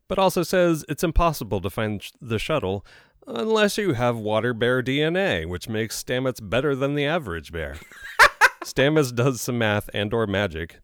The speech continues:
beams over to the shuttle from ten minutes into the future, and flies them out of the rift with no tribble at all.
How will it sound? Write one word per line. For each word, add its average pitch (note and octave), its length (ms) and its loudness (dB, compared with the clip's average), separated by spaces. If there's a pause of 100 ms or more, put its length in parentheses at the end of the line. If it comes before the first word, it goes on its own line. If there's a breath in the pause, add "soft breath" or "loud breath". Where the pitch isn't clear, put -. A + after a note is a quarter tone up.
beams A#2 300 -2
over A#2 280 2
to A#2 140 -4
the G#2+ 120 -4
shuttle F#2+ 380 -2
from F2 280 -8
ten A#2+ 240 -6
minutes A2 320 -4
into G#2+ 220 -6
the E2+ 140 -12
future, F#2 480 -8 (300 loud breath)
and - 140 -6
flies D3+ 280 0
them D#3+ 200 -2
out C#3 180 -2
of D3+ 100 -2
the C#3+ 80 -2
rift G2 420 -2 (340 soft breath)
with F#2 140 -4
no G#2 280 2
tribble G2 400 -4
at F2+ 100 -4
all. D2 320 -6